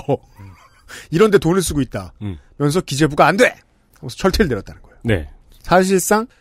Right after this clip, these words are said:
Speaker 2: 제 예측컨대 세종에서 기재부 공무원이랑 술 먹다가, 아, 그 보답으로 기사가, 기자가 써주-, 써줬을 수준의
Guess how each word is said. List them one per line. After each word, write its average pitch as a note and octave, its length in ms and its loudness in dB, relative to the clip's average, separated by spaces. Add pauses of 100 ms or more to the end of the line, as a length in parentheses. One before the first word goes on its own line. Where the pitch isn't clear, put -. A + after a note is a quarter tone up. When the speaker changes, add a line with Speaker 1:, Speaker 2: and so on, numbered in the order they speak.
(180)
Speaker 2:
제 G#3 200 2
예측컨대 F#3 600 -2
세종에서 G3+ 560 -2
기재부 F3+ 360 -2
공무원이랑 D#3+ 560 -2
술 - 180 -8
먹다가, A3 500 0 (180)
아, D3 240 -8
그 E3+ 140 0
보답으로 F3+ 480 0
기사가, D3 340 -2
기자가 C#3+ 320 0
써주-, F3+ 240 -6
써줬을 F3+ 420 -4
수준의 D3+ 440 -2